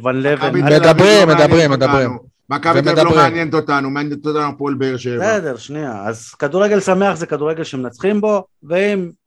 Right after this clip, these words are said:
Speaker 1: ינצחו, גם אם זה יהיה רק אחד אפס, כולם ישמחו, יהיה כדורגל שמח.
Speaker 3: אני מסכים.
Speaker 2: אני
Speaker 1: זה
Speaker 2: לא
Speaker 1: ציטוט
Speaker 2: מסכים.
Speaker 1: שלו.
Speaker 2: אני לא מסכים. סליחה,
Speaker 1: בסדר.
Speaker 2: למה אתה מסכים? אתה יודע למה? כי הוא חושב שאנחנו דבעים. הוא חושב שאנחנו באר שבעים סתומים, לא מבינים בכדורגל,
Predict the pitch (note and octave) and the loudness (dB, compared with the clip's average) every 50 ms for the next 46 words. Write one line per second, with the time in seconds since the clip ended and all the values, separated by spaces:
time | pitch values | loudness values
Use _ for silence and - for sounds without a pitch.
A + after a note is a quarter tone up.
0 | _ _ _ _ D#3 D3+ D3+ D3+ D3 C#3+ - - G#3 G#3+ G3+ F#3+ G3 G3 G3 F3+ | _ _ _ _ -8 -6 -6 -6 -6 -8 -8 -4 -2 -2 0 0 0 -2 -2 -2
1 | F3+ F#3 F#3 F3+ F3+ F3+ E3+ - F3+ F3 G#3 G#3+ G#3+ B3 A3+ G#3 - - - G#3+ | -4 -4 -6 -6 -8 -12 -10 -10 -8 -8 -8 -8 -6 -6 -6 -8 -8 -10 -8 -6
2 | G#3+ G#3+ G#3+ G#3 - G3+ G3+ G3 - - B3 A#3 G#3+ G3+ - F#3+ E3+ E3+ E3 D#3 | -6 -6 -6 -8 -8 -8 -10 -10 -8 -8 -8 -6 -6 -8 -8 -10 -10 -10 -12 -12
3 | D#3 D3 - - C#3 C3+ C3+ B2 A2 G#2+ G#2+ _ - E3 G3+ A#3+ C#4+ D4 - - | -12 -14 -12 -12 -12 -10 -10 -10 -12 -14 -16 _ -10 -6 -6 -4 -4 -6 -6 -6
4 | - E4 D#4+ D4+ _ _ _ _ _ _ _ _ _ _ - C3+ D#3 F#3 F#3+ G#3 | -6 -8 -8 -10 _ _ _ _ _ _ _ _ _ _ -10 -8 -4 0 0 0
5 | G#3 G#3+ F#3+ D#3+ - F3+ F3+ D#3+ D#3+ D#3+ D3+ C#3+ B2+ A2 F#2+ - _ - E3+ F#3 | 0 -2 -6 -6 -4 -4 -4 -2 -2 -4 -4 -4 -6 -8 -8 -12 _ -12 -10 -8
6 | G3 A3 G3+ - - F#3+ F#3 F#3+ - - _ _ _ _ _ - E3 D#3+ - F3 | -6 -8 -8 -4 -2 -2 -2 -2 -2 -10 _ _ _ _ _ -12 -12 -10 -8 -6
7 | E3+ F3 A#3 D4+ D4+ D#4+ C#4 G#3 F3 F3 E3+ - - - D#3 D#3 D#3 - - - | -4 -2 0 0 0 -2 -4 -6 -6 -8 -10 -10 -8 -8 -8 -8 -8 -10 -16 -20
8 | - _ _ _ _ B2+ C3 D#3 E3+ E3+ F3+ G3 G3+ A3+ A#3+ A#3 - - - _ | -20 _ _ _ _ -8 -4 -2 0 0 0 0 0 0 0 -2 -2 -6 -14 _
9 | _ - D#3 D#3 D#3+ F#3 F3 G#3+ D#3+ G3 F#3+ F#3+ - - D#3+ E3+ D3 C#3 C3 D#3+ | _ -8 -8 -6 -4 -6 -6 -4 -4 -4 -4 -4 -6 -6 -8 -10 -10 -4 -2 -2
10 | C#3+ D3 C#3+ C3 B2+ A#2+ - - - _ _ _ D3 C#3+ E3 E3 F3 F#3 F#3 F#3 | -2 -2 -4 -4 -8 -12 -14 -20 -20 _ _ _ -6 -4 -2 -2 -2 -2 -4 -4
11 | F3+ F3+ - - E3+ D3+ E3+ E3 D3+ D#3+ F3 D#3+ E3 E3+ D#3+ - - - F3 E3 | -4 -4 -4 -4 -4 -2 -2 -4 -2 -4 -4 -4 -4 -4 -4 -8 -6 -6 -4 -4
12 | D#3+ D#3 D3 D#3 E3+ E3+ D#3+ F3 E3+ E3 D#3+ D#3 D3 D#3 D3+ E3 D#3 D#3+ D#3+ C#3 | -4 -6 -6 -6 -6 -4 -4 -6 -6 -6 -8 -8 -8 -6 -6 -4 -4 -4 -6 -4
13 | D3+ D#3+ D#3 | -4 -6 -6